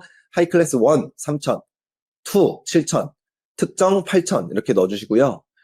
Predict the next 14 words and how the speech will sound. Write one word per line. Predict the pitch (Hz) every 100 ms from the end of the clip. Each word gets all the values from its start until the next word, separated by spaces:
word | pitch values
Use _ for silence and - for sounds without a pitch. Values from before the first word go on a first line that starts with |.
| _ _ _
이걸 | 117 127 165
넣으려고 | 135 135 143 131
하면 | 143 165 180 208 214 220 _
그냥 | 156 180 170
암주 | 127 120 135
치료비 | - 135 107
필요하다고 | - 147 135
말씀드렸죠. | 107 98 107 113 123 110 117 185 226 -
예, | 87 90
얘를, | 101 127 175 208 _ _ -
어, | 90
최소 | - 151
금액으로 | 139 117 101 101
깔아놓습니다. | - 131 104 - 92 82 87